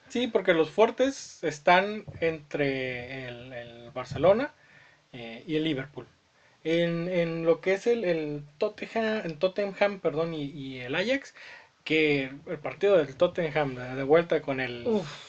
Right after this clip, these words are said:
Speaker 1: City, qué
Speaker 2: Juegazo.
Speaker 1: pinche locura, güey. Y
Speaker 2: Uf.
Speaker 1: todo, todo pasó en los primeros, ¿qué? treinta minutos.
Speaker 2: Sí.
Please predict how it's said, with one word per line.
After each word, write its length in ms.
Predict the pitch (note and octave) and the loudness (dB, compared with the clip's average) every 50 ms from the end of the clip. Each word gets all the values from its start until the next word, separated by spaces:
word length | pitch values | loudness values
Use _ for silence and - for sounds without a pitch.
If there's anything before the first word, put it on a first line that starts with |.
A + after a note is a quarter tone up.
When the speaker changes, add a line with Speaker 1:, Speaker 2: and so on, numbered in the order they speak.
| - - - | -20 -16 -8
Speaker 1:
City, 480 | - - G#3 A3+ A3 - B3+ C4+ C#4+ - - - - - - - - - - - - _ _ _ _ _ _ _ _ - | -2 0 0 0 2 2 0 0 0 -2 -6 -20 -20 -20 -20 -20 -20 -20 -20 -20 -20 _ _ _ _ _ _ _ _ 8
qué 480 | A3+ A3 A3 A3+ A3+ A3+ A3+ - - _ _ _ _ _ _ _ _ | 10 10 12 12 10 10 8 4 -2 _ _ _ _ _ _ _ _
Speaker 2:
Juegazo. 420 | _ - - - - - A#3 A3+ A#3 | _ -2 2 4 6 8 8 8 6
Speaker 1:
pinche 540 | A#3 A#3 A3+ A3 G#3+ - - - A#3 A3 | 6 6 4 2 2 0 4 8 8 8
locura, 880 | G#3+ G3+ G3 F3+ - - - G#3+ G#3+ A3 G#3+ G3+ G3+ G3 F#3 F#3 F#3 F3+ | 10 8 6 6 4 0 -2 2 4 6 10 10 10 12 12 12 10 10
güey. 380 | F3 D#3+ D#3+ D#3 D3+ D3 C#3 F3+ | 8 6 4 4 4 2 0 0
Y 40 | F3 | 0
Speaker 2:
Uf. 140 | D#3 D3+ D#3 | 4 8 10
Speaker 1:
todo, 420 | A3+ B3 C4 C#4 C#4+ D4 D4 C#4+ - - - | 12 12 12 12 12 10 10 8 4 2 6
todo 460 | C#4 C4 C#4 D4 D4+ D4+ D4+ D4 C#4 - - | 6 8 8 8 6 4 4 2 0 0 2
pasó 540 | G3+ F#3+ - - G3+ A#3 C4 D4 D4 C4+ - - | 2 2 4 6 6 8 8 8 6 4 0 0
en 160 | G3+ G3 G3 G3 | 0 2 4 4
los 140 | F#3+ F#3 | 2 0
primeros, 440 | - - F3 F3 F#3+ G#3 G#3+ A3 G#3+ | 0 0 0 2 4 4 4 2 2
¿qué? 140 | - - G#3 | 2 0 0
treinta 320 | G#3+ G3+ G#3 G#3+ A3 A#3 | 2 2 2 2 2 2
minutos. 480 | G#3+ G3+ F#3+ F#3+ F#3+ F#3 - C#3+ C#3+ - | 2 4 2 2 2 2 0 0 0 -2
Speaker 2:
Sí. 300 | - - - B3+ B3+ A3+ | -8 -4 -2 -2 -2 -2